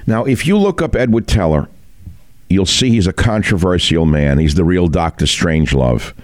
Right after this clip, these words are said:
This man, this great man, he's one of the giants in the history of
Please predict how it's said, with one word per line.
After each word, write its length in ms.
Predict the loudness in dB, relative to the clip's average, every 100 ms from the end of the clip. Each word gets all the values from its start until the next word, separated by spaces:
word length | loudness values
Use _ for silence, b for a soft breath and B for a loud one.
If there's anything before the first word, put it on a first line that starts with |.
| B B B B B B B
This 500 | -2 0 -2 -2 2
man, 460 | 2 2 2 0 -2 -6 -6
this 220 | -2 -2
great 320 | 0 0 0 0
man, 260 | 0 2
he's 160 | 2 0
one 160 | 0
of 80 | 0
the 60 | 0
giants 680 | 0 0 0 -2 -2 -4
in 140 | 0 0
the 80 | 2
history 500 | 0 -2 -2 0 0
of 420 | 0 0 -2